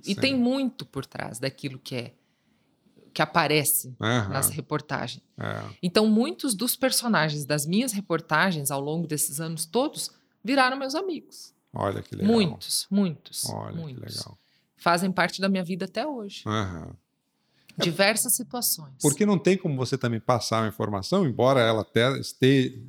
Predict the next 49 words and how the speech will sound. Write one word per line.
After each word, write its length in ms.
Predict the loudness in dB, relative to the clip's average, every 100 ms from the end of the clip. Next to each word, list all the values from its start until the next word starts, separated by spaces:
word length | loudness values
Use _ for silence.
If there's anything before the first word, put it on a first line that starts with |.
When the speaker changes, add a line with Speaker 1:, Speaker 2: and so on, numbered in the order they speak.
| -8
Speaker 2:
tenha 240 | 2 4 4
um 60 |
determinado 460 | 0 -2 -2 -4 -4
formato, 520 | -4 -6 -4 -6 -6 -6
não 100 | -2
tem 180 | -2 0
como 220 | -2 -2
se 220 | -4 -6 -10 -16 -6
vo-, 240 | -2 -2 -4 -20 _ _ -2
na 60 |
verdade, 220 | 2 4
você 80 | 4
tem 140 | 6 6
muito 580 | 6 6 4 0 -2 2
mais 180 | 4
Speaker 1:
Sim. 60 | 4
Speaker 2:
informação 500 | 4 4 2 0 0
do 100 | -2
que 80 | -4
você 200 | -10 -4
pode 240 | -4 -4
passar. 320 | -6 -8 -8 -10
Você 120 | -4
passa 260 | -2 -2
um 40 | -4
compiladinho, 720 | -6 0 4 6 6 8 8
Speaker 1:
Exatamente. 220 | 8 8
Speaker 2:
né? 80 | 6
Vamos 160 | 4
Speaker 1:
Nós 180 | 2 2
Speaker 2:
dizer 60 | 2
Speaker 1:
temos 120 | 0 0
a 40 |
Speaker 2:
assim. 80 | 0
Speaker 1:
nossa 200 | 0 -2
responsabilidade 1000 | -6 -4 -6 -6 -6 -2 0 0 0 -4 0
com 160 | 2
a 80 | 4
Speaker 2:
Claro. 180 | 2 2
Speaker 1:
prática 400 | 2 2 0 -6
do 100 | -6
jornalismo, 640 | -6 -6 -6 -2 -2 -2
que 120 | -2
é 20 | -4
a 40 |
imparcialidade. 960 | -2 -2 0 0 0 0 2 4 2 0
Você 260 | 2 2 2
Speaker 2:
Sim. 100 | 4
Speaker 1:
pode 360 | 4 6 0